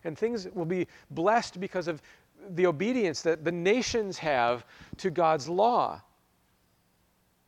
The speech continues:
Isaiah describes in Isaiah sixty-five the new heavens and the new earth. Ezekiel thirty-four, Ezekiel writes about it. He says,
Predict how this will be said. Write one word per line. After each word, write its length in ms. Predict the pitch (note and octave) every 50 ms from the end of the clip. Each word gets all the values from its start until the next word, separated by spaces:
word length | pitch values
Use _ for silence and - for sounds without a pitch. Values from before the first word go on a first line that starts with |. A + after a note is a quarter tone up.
| _ _ _ _ _ _ _ _ _ _ _ _ _ -
Isaiah 260 | C#3 C#3+ C#3+ D3+ D3+ D3
describes 540 | D3+ C#3+ - - E3+ D#3 D#3 E3 D#3 C3+
in 80 | D#3 D#3
Isaiah 320 | D3 C#3 C3 D#3 D#3 D3+
sixty-five 640 | - - E3 - - - D#3+ - - E3+ E3+ E3 C#3+
the 80 | D3 D3
new 160 | D3 D3+ D3
heavens 380 | C#3+ E3+ F#3 E3+ F3 E3 C#3+ D#3
and 80 | D#3+
the 40 | D#3
new 220 | D#3 D#3+ E3+ F3+
earth. 240 | G3+ G#3 F#3 C#3+ -
Ezekiel 420 | C#3+ B2+ A#2 D#3+ D#3 - F3+ F3 E3
thirty-four, 720 | - - G3 F#3+ F#3+ F#3+ - - - A3 A#3+ A3+ G3 E3+
Ezekiel 420 | D3 C3+ A#3+ A#3+ - A3+ G3+ F3+
writes 240 | E3+ D3 B2+ - -
about 220 | C#3 C#3 B2 A#2+
it. 40 | B2+
He 20 |
says, 240 | A#2+ - D#3+ C#3 -